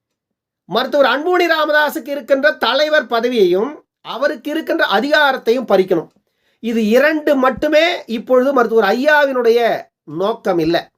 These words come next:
அவருக்கு பின்னாடி இருக்கின்ற அந்த கூட்டத்தின் நோக்கமாக இருக்கிறது. அதற்காகத்தான் மருத்துவர் ஐயா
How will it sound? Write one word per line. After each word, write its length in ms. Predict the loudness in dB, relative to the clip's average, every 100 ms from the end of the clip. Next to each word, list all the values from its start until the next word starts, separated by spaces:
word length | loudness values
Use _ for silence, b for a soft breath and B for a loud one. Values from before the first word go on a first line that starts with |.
| _ _ _ -4
அவருக்கு 460 | -2 -2 -4 -8
பின்னாடி 500 | -4 -2 2 2 2
இருக்கின்ற 420 | -2 -4 -2 0 0
அந்த 320 | 0 -2 -4 -4
கூட்டத்தின் 640 | -2 -2 0 0 2 2
நோக்கமாக 420 | 2 0 -2 0
இருக்கிறது. 380 | -2 -4 -10 -14 _ _ _ _ _ _ _ _ _ _ _ _ _
அதற்காகத்தான் 840 | -6 -6 -2 0 0 0 0 2 2
மருத்துவர் 380 | 0 -2 -2
ஐயா 320 | -2 -2 -4